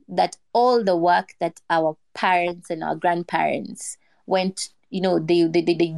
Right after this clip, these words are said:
did for us to be able to get to this space. And for me as an entertainer, as an entertainer, the work that Wahu and, and, and, and Amani and all these artists who came before me,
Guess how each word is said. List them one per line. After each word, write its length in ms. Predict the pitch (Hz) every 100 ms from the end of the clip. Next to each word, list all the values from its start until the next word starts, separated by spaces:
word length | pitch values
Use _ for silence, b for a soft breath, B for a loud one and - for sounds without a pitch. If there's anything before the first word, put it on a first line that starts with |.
| 160
did 480 | 196 175 165 240 - _ -
for 160 | 175
us 160 | 185 -
to 80 | 175
be 100 | 170
able 200 | 165 175
to 100 | -
get 180 | 170 -
to 100 | 160
this 180 | 160
space. 440 | - - 165 151 -
And 160 | 180
for 120 | - 175
me 220 | 196 165
as 100 | 160
an 80 | 160
entertainer, 480 | 165 - 180 175 -
as 140 | 165
an 80 | 165
entertainer, 500 | 175 175 196 175 156 B B B
the 120 | 190 180
work 320 | 196 202 -
that 160 | 170 -
Wahu 800 | 165 170 - - 233 226 190 139
and, 220 | 160 165
and, 180 | 165 160
and, 160 | 165 156
and 120 | 165 160
Amani 680 | 160 185 214 226 196 165
and 180 | 156 160 -
all 200 | 202 214
these 260 | 208 190 - b b 190
artists 300 | 190 - 185
who 60 |
came 240 | 190 190 175
before 320 | 175 185 175
me, 260 | 165 160